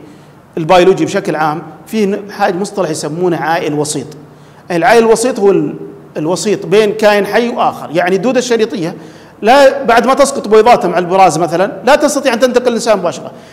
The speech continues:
الا ان تمر بعائل وسيط. من هو العائل الوسيط في الدوده الشريطيه؟ العائل الوسيط هو الابقار. عندما تاتي الابقار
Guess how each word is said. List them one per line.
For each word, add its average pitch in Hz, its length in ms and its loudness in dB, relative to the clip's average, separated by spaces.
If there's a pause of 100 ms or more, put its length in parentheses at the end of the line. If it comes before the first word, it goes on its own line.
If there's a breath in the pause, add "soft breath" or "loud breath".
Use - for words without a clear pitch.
(140 loud breath)
الا 302 340 6
ان 240 100 -2
تمر 254 260 2
بعائل 190 380 4
وسيط. 170 340 -6
من 311 100 4
هو 311 120 6
العائل 262 300 6
الوسيط 247 340 2
في 208 360 2
الدوده 196 220 -4
الشريطيه؟ 196 500 -6 (720 loud breath)
العائل 233 440 4
الوسيط 214 560 -2
هو 202 340 0 (100)
الابقار. 160 480 -8
عندما 170 260 -4
تاتي 185 280 -2
الابقار 185 560 -2